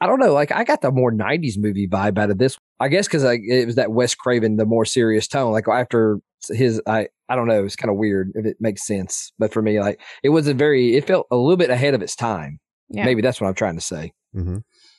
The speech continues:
Speaker 2: Wes Craven was brought back he originated the story of it, but
Speaker 1: Mm-hmm.
Speaker 2: New Line kinda didn't like some of the elements of the story that he had brought in.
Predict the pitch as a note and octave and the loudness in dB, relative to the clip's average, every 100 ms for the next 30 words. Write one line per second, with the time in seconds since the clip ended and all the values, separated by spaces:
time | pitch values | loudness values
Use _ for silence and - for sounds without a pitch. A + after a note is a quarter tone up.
0 | _ _ _ _ G#3+ B3+ D4 - D#4 E4+ | _ _ _ _ -4 0 0 0 0 2
1 | D#4+ B3+ A3+ G3 - G#3 A3 A3 G3+ - | 2 2 0 -4 -12 -6 0 2 0 -4
2 | - - - _ G#3+ A3 G#3 - G3+ F#3+ | -12 -20 -20 _ 0 2 0 0 0 0
3 | F#3 - - _ _ _ - B3 B3 C4 | -2 -6 -20 _ _ _ -2 0 2 2
4 | C#4 C#4+ C4+ A#3+ G3 - G#3+ F#3+ E3+ D#3+ | 2 2 2 2 0 0 0 0 -2 -4
5 | - - - _ _ A3+ A3 G3+ F#3+ E3 | -4 -8 -10 _ _ -2 2 2 0 -6
6 | D3+ - _ _ - A3+ A#3+ C#4 C4 A#3+ | -14 -18 _ _ -4 0 2 4 4 4
7 | A3 G3+ F#3+ G3+ - _ _ _ _ G#3+ | 4 2 0 -4 -8 _ _ _ _ -4
8 | F#3+ F#3 G3 F3 G3 F#3+ F#3+ - G#3 F#3+ | 0 0 -2 0 0 0 -2 -4 -2 0
9 | - A3+ B3 A#3 A#3+ G#3 G3+ A#3+ A#3 A3 | 0 0 0 0 -2 -6 -4 0 2 2
10 | G#3 G#3 G#3+ G3 F3+ F#3+ F#3 F#3+ A3+ A#3 | 0 -2 -2 -2 -2 0 0 2 2 2
11 | A#3 A3+ | 2 -2